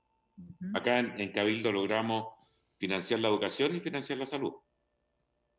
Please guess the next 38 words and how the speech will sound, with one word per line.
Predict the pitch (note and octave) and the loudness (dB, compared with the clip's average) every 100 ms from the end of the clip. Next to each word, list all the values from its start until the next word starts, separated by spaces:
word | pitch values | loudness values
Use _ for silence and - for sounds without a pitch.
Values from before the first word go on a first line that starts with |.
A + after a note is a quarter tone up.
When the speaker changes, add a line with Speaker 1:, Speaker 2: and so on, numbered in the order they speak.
| _ _ _ _ _ _ F2 | _ _ _ _ _ _ -2
Speaker 2:
Eh, | E2+ E2+ - | -2 -2 -4
era | G2+ A2 | 0 2
la | |
única | G#2+ C3 C3 | 2 2 2
comuna | B2+ A2+ A#2+ | 0 0 -2
en | A2+ | -2
Chile | C3 C#3+ G2+ | -2 0 0
que | F#2 | 2
lograba | F#2+ F#2+ G#2 G2+ | 2 2 2 0
financiarse | G2+ G2 A2+ - G2+ | -2 -2 -4 -4 -6
completamente | F#2+ A2+ A#2+ B2+ A2+ | -4 -2 -2 -2 -4
en | G2+ G2 | -4 0
base | C3+ - D#3 - _ _ _ | 0 0 -4 -6 _ _ _
a | A#2 | -2
este | B2 D3 | 2 2
tipo | C#3+ C#3 | 2 0
de | C#3 | 2
medidas. | F3 D3 D#2 - _ _ _ _ _ _ _ _ _ _ _ | 4 4 2 -4 _ _ _ _ _ _ _ _ _ _ _
Lograr | F#2 G2 A2 B2 | 2 4 4 2
el | |
Speaker 1:
Claro, | B2 | 0
Speaker 2:
acceso | E3+ A#2+ G#3 | 2 2 2
a | A3 | 2
Speaker 1:
muchas | A#3 | 2
Speaker 2:
la | |
gente | A#3+ A#3+ A3+ | 0 -2 0
Speaker 1:
veces | G3+ | 2
Speaker 2:
a | |
Speaker 1:
no | |
Speaker 2:
sus | G#3+ | 4
Speaker 1:
es, | B3 C#4+ | 2 2
Speaker 2:
medicamentos. | A3+ B3 - F#4+ G3+ | 0 -4 -4 -6 -4
Speaker 1:
muchas | G#3 - A3 | -4 -2 0
veces | A3+ A#3 B3 A3+ | 0 0 0 2
no | G#3+ | 2
es | A#3+ A#3+ - | 0 -2 -4
más | G3+ B3+ C4+ C#4+ | 2 2 0 -4
recursos, | C#4+ C#4+ D4+ C#4+ - E4 | -4 -4 -6 -6 -10 -10